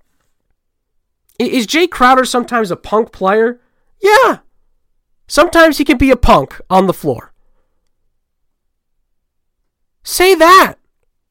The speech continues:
Say he's a jerk. Say he doesn't show good sportsmanship on the floor.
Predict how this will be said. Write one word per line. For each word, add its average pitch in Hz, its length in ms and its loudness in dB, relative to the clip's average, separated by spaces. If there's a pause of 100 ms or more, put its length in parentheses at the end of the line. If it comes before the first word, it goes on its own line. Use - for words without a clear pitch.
(680)
Say 302 180 -2
he's 349 160 2
a 277 60 -4
jerk. 240 720 0 (2500)
Say - 180 -4
he 277 60 -2
doesn't 302 200 0
show 320 180 0
good 294 180 -2
sportsmanship 269 800 -2
on 214 140 2
the 214 80 0
floor. 233 560 0